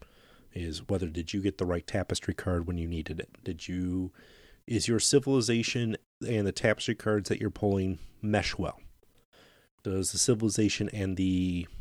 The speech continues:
um, capital board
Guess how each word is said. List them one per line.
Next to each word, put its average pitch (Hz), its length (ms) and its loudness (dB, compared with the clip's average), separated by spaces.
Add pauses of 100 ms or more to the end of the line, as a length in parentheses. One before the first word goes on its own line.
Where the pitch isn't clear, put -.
(880)
um, 85 380 -2 (1700)
capital 143 340 10
board 87 320 4